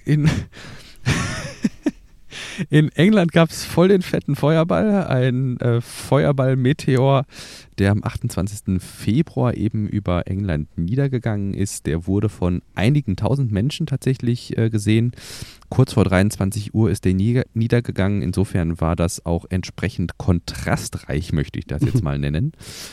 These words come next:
Speaker 1: Und, ähm, es gibt wohl eine Organisation, ähm, wo man dann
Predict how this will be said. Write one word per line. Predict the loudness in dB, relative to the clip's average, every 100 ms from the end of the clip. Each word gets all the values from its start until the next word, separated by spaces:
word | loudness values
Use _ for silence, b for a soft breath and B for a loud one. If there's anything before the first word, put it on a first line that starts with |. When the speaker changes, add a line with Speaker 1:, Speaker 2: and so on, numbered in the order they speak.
| B B B 2
Speaker 1:
Und, | 6 6 6 4 2 -2 -6 0
ähm, | 2 4 2 0
es | -4
gibt | -8 -8 0
wohl | 2 4 2
eine | 0 0 2 2 0
Organisation, | 0 -2 0 -2 -4 -2 0 0 -2 -4 0
ähm, | 2 2 0 -2
wo | -4
man | -2 0
dann | 0 0 -2